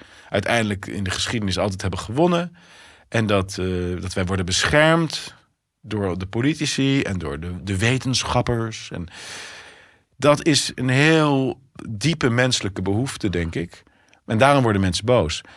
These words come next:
En daarom is het, eh, ook belangrijk om dat te blijven prikkelen. En, en, eh, en ook het niet, eh, niet mee te, niet te zeggen, "Nee, corona is inderdaad een complot." En dat, daar,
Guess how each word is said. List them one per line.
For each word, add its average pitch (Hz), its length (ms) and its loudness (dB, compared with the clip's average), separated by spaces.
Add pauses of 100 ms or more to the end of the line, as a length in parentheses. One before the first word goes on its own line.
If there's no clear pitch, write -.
(160)
En 113 120 -2
daarom 117 260 6
is 107 80 0
het, 98 100 0 (480)
eh, 85 160 -2
ook - 280 -2 (240)
belangrijk 117 580 4
om 104 140 0
dat 98 160 2
te 98 100 -4
blijven 92 400 0
prikkelen. 127 540 -2 (1040)
En, 104 320 2
en, 92 460 0 (160)
eh, 87 640 -2 (400)
en 90 320 -4
ook 107 380 0
het 98 180 -10
niet, 123 260 -2 (1200)
eh, 104 280 -2
niet 123 260 0
mee 135 260 4
te, - 180 -8
niet 170 200 -2
te - 60 -6
zeggen, 143 440 4 (800)
"Nee, 107 240 6
corona 151 500 6
is 117 120 2
inderdaad 107 280 2
een 90 200 -2
complot." 98 460 -2
En 92 120 -2
dat, 87 280 0
daar, 98 220 2